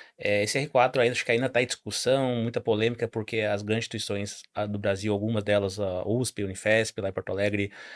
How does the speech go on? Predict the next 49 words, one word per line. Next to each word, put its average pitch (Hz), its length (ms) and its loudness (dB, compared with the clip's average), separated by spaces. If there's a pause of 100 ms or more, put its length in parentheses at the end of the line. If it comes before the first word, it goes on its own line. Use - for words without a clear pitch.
(240)
acho - 160 -6
que - 80 -16
o - 20 0
Moinhos 101 140 -2
de 101 80 -4
Vento 107 280 -2
também 104 280 0
implementou, 107 580 2
mas 151 300 4
ao 147 80 4
mesmo 143 240 0
tempo 120 340 -2
tiveram 120 220 0
que 123 60 -2
dar 117 40 2
um 117 80 0
passo 113 260 0
atrás, 113 300 0
porque, 160 380 -4
na 135 100 -2
verdade, 117 540 0 (500)
o - 20 -20
programa 113 360 2
não 120 260 2
era 123 260 6
muito 117 360 -2
fácil 120 280 0
de 113 60 0
adaptar 107 320 0
para 180 160 2
as 147 80 2
outras 151 180 2
regiões 135 260 -2
do 147 40 -6
Brasil, 113 460 4
né? 107 160 -2
Até 151 160 -2
mesmo 151 180 0
grandes 143 160 2
instituições, 117 480 0
então, 117 160 -2
tinham, 117 480 -2
às 107 140 2
vezes, 117 180 -4
era 123 140 0
muito 131 140 -2
difícil 123 340 -2
montar 117 220 2
um 117 100 -2